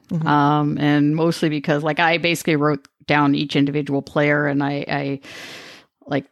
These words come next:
Speaker 2: the ones that kind of brought it up were Bunting and David Kampf, um,
Speaker 1: Mm-hmm.
Speaker 2: and also Cullen Blackwell, even though he was a late pickup. I re-, I
Speaker 1: Right,
Speaker 2: really hope
Speaker 1: yeah.
Speaker 2: that he, um, I hope we can sign him, um,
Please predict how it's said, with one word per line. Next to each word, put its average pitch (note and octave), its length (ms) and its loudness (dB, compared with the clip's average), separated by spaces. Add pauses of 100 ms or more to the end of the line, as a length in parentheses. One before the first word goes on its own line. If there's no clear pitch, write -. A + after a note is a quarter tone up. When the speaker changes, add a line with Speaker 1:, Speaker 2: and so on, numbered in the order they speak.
Speaker 2:
the E3+ 80 2
ones E3+ 280 2
that D#3+ 200 0
kind D#3+ 180 2
of D3 80 0
brought D3+ 220 2
it C#3 120 2
up D3 240 0
were D3 420 2
Bunting C#3+ 640 2
and C#3 500 0
David C#3+ 320 -2
Kampf, E3+ 520 0 (440)
um, C#3+ 480 0
Speaker 1:
Mm-hmm. F3+ 80 -6
Speaker 2:
and D3 240 2
also D#3 280 2
Cullen D3 360 0
Blackwell, C#3 680 0
even C#3+ 220 2
though C#3+ 120 4
he D3 120 4
was C#3 160 2
a C#3 40 2
late C#3+ 300 2
pickup. C3 440 -2
I C3+ 80 2
re-, D3 300 0
I D#3 120 2
Speaker 1:
Right, F3 80 2
Speaker 2:
really D#3 240 4
hope D3 180 2
Speaker 1:
yeah. D#3 120 -4
Speaker 2:
that C3+ 160 -2
he, C#3+ 360 0
um, C#3 580 0 (360)
I C#3+ 100 -2
hope D3 260 0
we C#3+ 80 4
can C3 200 2
sign C#3+ 300 2
him, G3 220 2 (500)
um, C#3+ 600 2